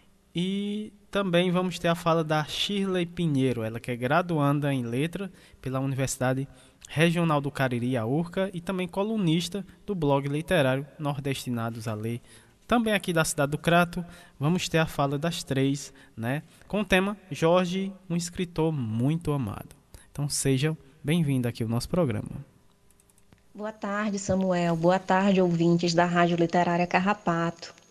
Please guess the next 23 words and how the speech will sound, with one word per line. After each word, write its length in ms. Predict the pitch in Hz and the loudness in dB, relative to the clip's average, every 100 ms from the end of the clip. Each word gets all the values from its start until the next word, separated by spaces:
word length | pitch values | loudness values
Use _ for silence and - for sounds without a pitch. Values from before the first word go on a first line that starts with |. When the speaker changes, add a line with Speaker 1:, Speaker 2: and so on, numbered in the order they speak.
| - - - - | -20 -18 -2 2
Speaker 2:
Eu 80 | |
sou 160 | 202 190 | 4 4
Luciana 440 | 180 175 180 190 | 4 4 2 4
Bessa, 480 | 214 196 190 208 - | 4 4 4 2 0
coordenadora 720 | 196 185 175 180 175 170 170 | 0 4 4 4 4 4 4
da 120 | 165 175 | 4 4
Roda 260 | 175 165 | 4 2
de 80 | 165 | 0
Poesia 540 | - 170 170 165 165 | 2 4 4 4 2
no 140 | 165 185 | 4 4
Gesso, 460 | 180 170 180 - | 4 2 0 0
do 120 | 180 175 | -2 0
Coletivo 500 | 175 170 170 160 156 | 2 0 -2 -6 -4
Camaradas, 800 | 185 180 190 180 185 208 240 254 | -2 0 0 -2 -2 0 0 0
e 60 | |
também 400 | 254 311 269 226 | 0 2 4 2
idealizadora 880 | 220 226 220 214 214 196 190 190 202 | 2 2 2 0 0 2 2 2 2
do 140 | 196 | 0
blog 500 | 202 185 180 180 190 | 2 2 4 2 2
literário 640 | 202 185 196 190 175 175 185 | 2 0 2 0 2 0 0
Nordestinados 920 | 185 190 185 185 - 180 175 170 180 | 0 0 0 -2 -4 -2 -2 -2 0
a 100 | 196 | 0
Ler. 300 | 202 196 175 | 2 0 0